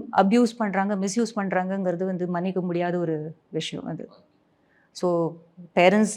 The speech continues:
நம்பி விட்டுருக்காங்க குழந்தைகளை, ஸ்டூடெண்ட்ஸும் வராங்க. ஸ்டூடெண்ட்ஸே வந்து, ஆம், ஒரு டீச்சர் மேல வந்து ஒரு, ஒரு they have a, ஒரு க்ரஷ் இருக்குனாலும், "இல்லைம்மா, இது தப்பு, this is not right, நீங்க படிக்கிறதுக்காக வந்திருக்க, நான் உன்னோட அப்பா ஸ்தானத்துலயோ இல்ல அம்மா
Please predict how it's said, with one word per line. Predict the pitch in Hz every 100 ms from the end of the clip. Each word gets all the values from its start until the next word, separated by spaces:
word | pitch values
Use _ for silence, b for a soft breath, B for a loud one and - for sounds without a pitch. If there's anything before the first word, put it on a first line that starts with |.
| -
நம்பி | 196 202 233
விட்டுருக்காங்க | 208 196 190 190 175 170
குழந்தைகளை, | 175 170 170 170 160
ஸ்டூடெண்ட்ஸும் | - 220 214 214 202
வராங்க. | 226 190 180 165 - _ _
ஸ்டூடெண்ட்ஸே | - - 196 214 220 269
வந்து, | 262 233 269 269 247 - - b b b
ஆம், | - 190 190 190 196 196 - _ -
ஒரு | - 208 208
டீச்சர் | 208 214 214
மேல | 202 202 214
வந்து | 196 208
ஒரு, | 214 196
ஒரு | 180 165
they | 180
have | 185 180
a, | 180 175
ஒரு | 170 170 165
க்ரஷ் | 190 185 -
இருக்குனாலும், | 180 175 202 185 165 180 254 b b b b b -
"இல்லைம்மா, | 214 226 220
இது | 247 247 208
தப்பு, | 185 175 - 214 220 180
this | 185 175 165
is | 175
not | 180 175 - - -
right, | 175 185 262 - - _ _
நீங்க | 180 202 196
படிக்கிறதுக்காக | 202 208 220 202 214 220
வந்திருக்க, | 196 190 214 269
நான் | 202
உன்னோட | 202 190
அப்பா | 185 220 214
ஸ்தானத்துலயோ | 208 196 220
இல்ல | 233 220
அம்மா | 202